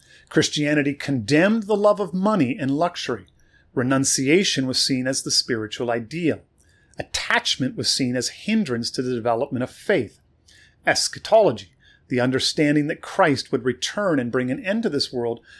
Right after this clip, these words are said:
was more important than the achievement of practical ends in the here and now. If the world was going to pass away, there was not the felt need to perfect society today. Without this desire,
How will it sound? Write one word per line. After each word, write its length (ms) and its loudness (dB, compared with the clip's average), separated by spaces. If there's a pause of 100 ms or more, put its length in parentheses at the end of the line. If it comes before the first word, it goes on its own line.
(120)
was 160 0
more 480 4
important 600 0
than 160 0
the 120 -2
achievement 640 -4
of 160 -8
practical 720 -2
ends 360 -4
in 140 -6
the 80 -6
here 320 -8
and 100 -4
now. 360 0 (360)
If 140 2
the 100 6
world 260 2
was 120 -2
going 240 -2
to 80 -12
pass 360 -2
away, 540 0 (380)
there 80 4
was 160 2
not 240 2
the 80 -2
felt 500 2
need 400 -4 (140)
to 100 -6
perfect 540 -2
society 580 -2
today. 540 0 (260)
Without 380 4
this 160 0
desire, 600 -2